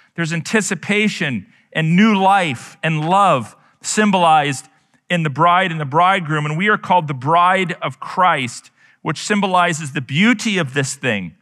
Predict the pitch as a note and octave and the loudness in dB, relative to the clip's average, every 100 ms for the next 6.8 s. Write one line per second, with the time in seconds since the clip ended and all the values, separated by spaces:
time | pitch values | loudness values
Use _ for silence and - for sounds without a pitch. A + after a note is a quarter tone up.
0 | _ _ _ _ - D#3 F3 D#3 - A3 | _ _ _ _ -6 -4 -2 -4 -4 -2
1 | G#3 - A3 A#3 A#3 F#3+ C3 - _ _ | -4 -4 0 0 0 -2 -6 -8 _ _
2 | _ _ - D3+ E3 E3 G3 F3+ E3+ - | _ _ -6 -2 0 2 0 -2 -8 -10
3 | - A3 G3+ B2+ G#2+ - - _ _ _ | -4 0 0 0 -8 -14 -20 _ _ _
4 | - F#3 F#3+ A3 A#3+ A3 G3+ F#3+ G3+ G#3+ | -4 0 2 2 0 2 2 2 0 0
5 | F#3+ F3 - G#3+ G3 D3 G#3 A3+ F#3+ F3+ | -2 -6 -4 -2 -2 -2 0 0 0 -2
6 | F#3 A3 A3+ F#3 C3+ C#3+ A2+ F#2+ | 0 2 2 0 -2 -4 -4 -8